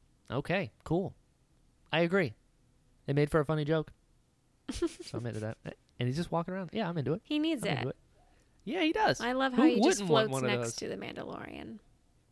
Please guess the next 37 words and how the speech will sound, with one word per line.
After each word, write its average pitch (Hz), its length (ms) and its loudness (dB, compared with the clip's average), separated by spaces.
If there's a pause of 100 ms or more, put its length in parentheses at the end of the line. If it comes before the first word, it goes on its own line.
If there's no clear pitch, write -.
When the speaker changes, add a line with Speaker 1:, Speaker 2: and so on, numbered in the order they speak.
(160)
Speaker 1:
Yeah. 135 880 2 (1400)
I'm 147 140 2
in. 123 140 0 (560)
Speaker 2:
I'm 262 160 0
in 240 120 -2
too. 196 320 -4 (640)
Speaker 1:
It's - 80 -20
a - 20 -20
good 139 100 -6
trailer. 120 280 -4 (680)
Speaker 2:
Yeah. 233 240 -6 (120)
I 277 80 0
don't 330 140 2
know 311 100 4
if 277 100 -2
I 262 80 2
really 240 260 2
have 254 160 -2
a 220 60 -2
whole 226 120 0
lot 214 180 0
more 208 180 0
to 208 100 -2
say. 214 260 -2
I'm 202 120 -4
not 202 140 -4
gonna, 214 160 -2
like, 202 180 -2
sit 214 180 -4
here 208 180 -6
and 190 80 -8
break 196 220 -4
down 196 200 -4
every, 196 340 -2
<laughs> - 40 -16
every 240 340 2
frame. 208 480 -2